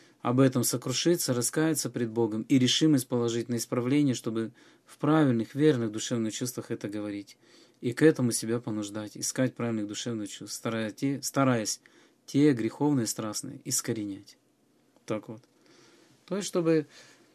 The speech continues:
э, человек, э, как бы старался делать это внешнее действие, которое естественно человеку по природе, в правильных,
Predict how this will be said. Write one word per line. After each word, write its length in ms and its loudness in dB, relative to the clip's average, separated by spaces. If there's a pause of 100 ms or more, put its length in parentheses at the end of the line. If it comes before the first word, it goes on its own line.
(380)
э, 560 2
человек, 500 0
э, 280 -2
как 180 -4
бы 80 -4
старался 480 0
делать 380 -2
это 160 -6
внешнее 500 -4
действие, 640 -4 (480)
которое 320 0
естественно 480 -2
человеку 340 -8
по 80 -10
природе, 480 -8 (300)
в 120 -20
правильных, 640 2